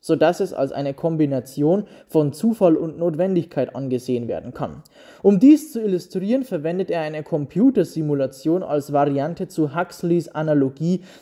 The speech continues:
der tippenden Affen und liefert uns einen darauf basierenden Algorithmus. Er macht den Affen nun eine Zielvorgabe. Als Beispiel wählt er den Satz aus Shakespeares Hamlet, „Methinks it is like a weasel.“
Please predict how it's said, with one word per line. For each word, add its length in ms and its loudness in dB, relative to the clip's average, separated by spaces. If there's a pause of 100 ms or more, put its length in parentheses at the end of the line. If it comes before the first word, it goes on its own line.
der 120 4
tippenden 480 -2
Affen 460 -2 (240)
und 300 0
liefert 560 2
uns 240 -2
einen 400 -8
darauf 500 0
basierenden 640 -4
Algorithmus. 840 -4 (240)
Er 100 2
macht 300 2
den 120 2 (120)
Affen 400 -4
nun 160 -4
eine 280 -4
Zielvorgabe. 1000 -2
Als 240 -2
Beispiel 540 0
wählt 240 6
er 80 -8
den 180 -4
Satz 320 -6
aus 160 -2
Shakespeares 680 -4
Hamlet, 380 -2 (400)
„Methinks 680 -2 (140)
it 200 0
is 340 -4
like 380 2
a 200 0
weasel.“ 520 0